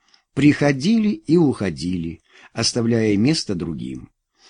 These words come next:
Изредка только на улице – можно было встретить женщин, а детей не было вовсе видно. Потанин наблюдает жизнь города и подробно описывает её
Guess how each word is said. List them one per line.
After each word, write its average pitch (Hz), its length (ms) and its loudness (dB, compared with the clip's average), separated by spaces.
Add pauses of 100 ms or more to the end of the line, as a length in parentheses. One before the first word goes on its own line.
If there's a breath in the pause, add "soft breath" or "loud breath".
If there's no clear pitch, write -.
(180 soft breath)
Изредка 147 720 0
только 147 320 0
на 135 300 0
улице – 170 680 -2 (340 soft breath)
можно 156 380 0
было 151 220 0
встретить 147 440 -4
женщин, 123 720 0 (520 soft breath)
а 202 140 2
детей 214 580 -2
не 175 260 4
было 160 260 2
вовсе 123 460 0
видно. 65 440 -4 (1500)
Потанин 151 680 0 (120)
наблюдает 127 680 0
жизнь 117 540 2
города 123 540 -2 (600 loud breath)
и 156 140 4
подробно 151 640 2
описывает 120 960 -2
её 71 440 -6